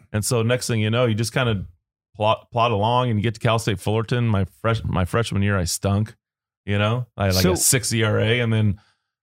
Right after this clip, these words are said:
Speaker 1: just summer ball. And then kinda the next couple of years got a little bit better and then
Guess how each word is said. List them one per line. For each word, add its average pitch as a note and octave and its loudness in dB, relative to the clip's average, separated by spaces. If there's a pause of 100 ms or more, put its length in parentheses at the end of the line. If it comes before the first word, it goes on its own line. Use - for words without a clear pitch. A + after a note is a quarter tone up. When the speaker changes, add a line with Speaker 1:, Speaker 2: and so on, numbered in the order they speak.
(200)
Speaker 1:
just B2+ 0
summer C3 0
ball. C3+ 2
And B2 0
then A#2 0 (180)
kinda B2+ 0
the A2+ 0
next B2 -2
couple B2 -2
of A2+ 0
years C3+ 0
got B2+ 0
a B2 2
little B2 0
bit A2 -2
better C3 2
and A#2+ 2
then A2 0